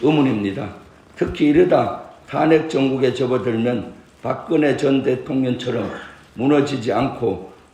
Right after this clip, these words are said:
군을 봉헌해 계엄령을 선포하는 건 아닌지 많은 국민들이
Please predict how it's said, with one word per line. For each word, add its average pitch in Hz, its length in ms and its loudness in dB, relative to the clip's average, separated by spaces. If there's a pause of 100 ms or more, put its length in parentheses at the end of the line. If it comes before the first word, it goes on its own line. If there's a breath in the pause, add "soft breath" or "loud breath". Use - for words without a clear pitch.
군을 147 340 4 (920)
봉헌해 135 520 4
계엄령을 139 600 2
선포하는 123 560 -6
건 117 160 -4
아닌지 117 560 -2 (720 soft breath)
많은 147 580 0
국민들이 123 880 -2